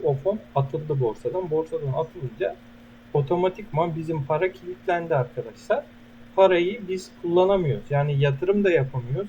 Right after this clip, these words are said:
İşin acayibi kendi paramızı da kullanamıyoruz. Bugün itibariyle parayı kullanabiliyoruz ama artık yatırım dışı. E, nakit dolar olarak kaldı. Şimdi bunu ben size bir, bir E T F kapılarını kapattığında ne olur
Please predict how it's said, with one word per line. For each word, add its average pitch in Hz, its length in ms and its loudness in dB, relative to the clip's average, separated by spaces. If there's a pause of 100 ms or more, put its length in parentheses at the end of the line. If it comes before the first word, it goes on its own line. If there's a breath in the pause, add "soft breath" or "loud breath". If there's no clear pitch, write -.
İşin 147 240 -10
acayibi 131 600 -2
kendi 165 240 0
paramızı 135 460 -2
da 190 80 2
kullanamıyoruz. 160 680 -4
Bugün 165 300 -2
itibariyle 131 420 -4
parayı 170 360 2
kullanabiliyoruz 165 680 -2
ama 196 180 2
artık 180 300 -2
yatırım 156 420 -2
dışı. 123 200 -8 (720)
E, 139 220 6
nakit 147 340 -2
dolar 131 260 2
olarak 107 360 -6 (120)
kaldı. 113 360 -10 (380)
Şimdi 214 380 -2 (100)
bunu 190 260 0
ben 185 200 4
size 180 320 -2
bir, 185 160 0 (280)
bir 180 240 0
E 175 100 0
T 165 220 2
F 190 220 2
kapılarını 165 640 2
kapattığında 165 680 0
ne 175 120 -2
olur 123 260 0